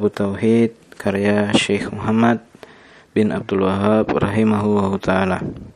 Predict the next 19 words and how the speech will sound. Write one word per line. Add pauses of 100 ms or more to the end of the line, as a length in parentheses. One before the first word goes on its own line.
(1200)
Ikhwati
fillah
rahimani
wa
rahimakumullah,
pada
pelajaran
atau
materi
yang
terdahulu (720)
sudah
kita
bacakan (1600)
ayat-ayat,
demikian
juga
hadis-hadis
Nabi